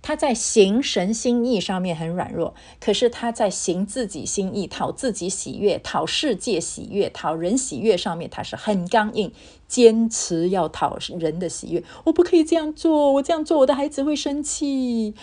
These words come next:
啊，我不可以说实话，我说实话我的老板会生气啊，我不可以这样说，我这样说会得罪人。”哇！所以你们的心在抵挡上帝的时候是多么的刚硬。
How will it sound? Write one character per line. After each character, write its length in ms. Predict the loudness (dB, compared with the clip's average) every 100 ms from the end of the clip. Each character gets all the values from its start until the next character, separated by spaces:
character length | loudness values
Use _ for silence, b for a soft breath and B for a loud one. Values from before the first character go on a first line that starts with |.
| B B
啊， 120 | 2
我 80 | 4
不 120 | 4
可 100 | 2
以 60 | 2
说 200 | 2 2
实 220 | 2 0
话， 380 | 0 0 0 0
我 100 | 0
说 160 | -2
实 160 | 0 0
话 320 | 2 0 0 B 0
我 80 | 4
的 80 |
老 160 | 4 4
板 240 | 4 2
会 140 | 2 0
生 280 | 2 0 0
气 520 | -2 -4 -2 -4 -8 B B
啊， 80 | 2
我 80 | 4
不 80 | 4
可 100 | 2
以 80 |
这 100 | 2
样 140 | 0 -2
说， 260 | 2 4 4
我 80 | 4
这 100 | 0
样 100 | 0
说 160 | 2
会 120 | 2
得 160 | 2 0
罪 200 | 2 2
人。” 400 | 4 0 -4 -12 -18 _ _ _ b b b b b -4
哇！ 340 | -2 -2 -6
所 180 | -6 0
以 80 | 2
你 140 | 2
们 160 | 2 2
的 80 | 2
心 380 | 2 0 2 2
在 340 | 2 0 -4 -10 -20 -10
抵 200 | 0 4
挡 200 | 6 4
上 240 | 2 -2 0
帝 140 | 0
的 180 | 0 -2
时 200 | -2 -4
候 120 | -6
是 140 | -6 -6
多 300 | 0 2 2
么 120 | 2
的 80 | 0
刚 260 | -2 -4 -8
硬。 180 | -10